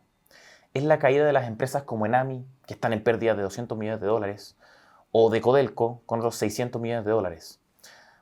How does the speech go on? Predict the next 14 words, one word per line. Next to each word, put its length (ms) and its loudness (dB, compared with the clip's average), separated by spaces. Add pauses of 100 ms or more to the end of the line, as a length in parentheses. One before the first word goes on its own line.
Porque, 420 0 (140)
esto 200 -6
no 100 0
sé 60 -8
si 140 -6
ya 40 0
se 100 -4
lo 80 -2
mencioné, 480 -6 (460)
pero 160 6
desde 140 6
dos 120 2
mil 120 -2
veintidós, 640 0